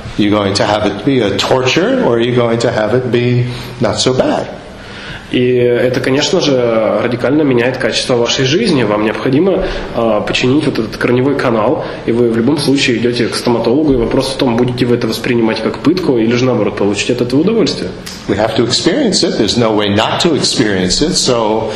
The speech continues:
Speaker 1: we might as well <laughs> try to make it into as, you know, okay an experience as possible.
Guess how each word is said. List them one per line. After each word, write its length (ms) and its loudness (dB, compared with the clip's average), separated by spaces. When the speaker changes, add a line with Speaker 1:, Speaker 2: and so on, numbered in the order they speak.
Speaker 1:
we 80 2
might 160 2
as 240 0
well 400 0
<laughs> 120 2
try 220 2
to 120 2
make 240 2
it 80 2
into 560 2
as, 340 -2
you 80 0
know, 380 2
okay 280 0
an 80 2
experience 600 0
as 100 2
possible. 500 0